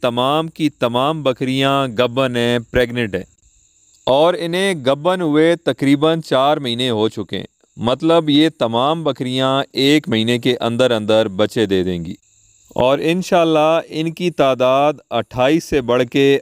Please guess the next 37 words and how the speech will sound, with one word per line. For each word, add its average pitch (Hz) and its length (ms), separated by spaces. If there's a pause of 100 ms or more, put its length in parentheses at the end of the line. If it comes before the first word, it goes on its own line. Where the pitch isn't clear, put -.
अस्सी 147 400
नब्बे 127 280
हो 104 160
जाएगी। 90 420 (760)
नए 123 360
फार्मर्स 156 520
के 165 140
लिए 147 520
ये 139 380
एक 127 120
गोल्डन 127 520
अपॉर्चुनिटी 113 720
है, 92 120 (100)
एक 127 280
बेहतरीन 120 600
डील 113 280
है, 80 140 (100)
क्योंकि 143 300
दो 135 200 (160)
ढाई 117 300
महीने 139 340
बाद 117 460
बच्चे 113 360
सेल 123 320
करके 110 460 (100)
बकरियों 127 420
की 127 180
सारी 120 440
कीमत 107 480
रिकवर 117 420
हो 95 120
जाएगी, 92 460 (380)
मतलब 123 460
बकरियां 127 520
फ्री 139 260
हो 98 160
जाएंगी। 85 440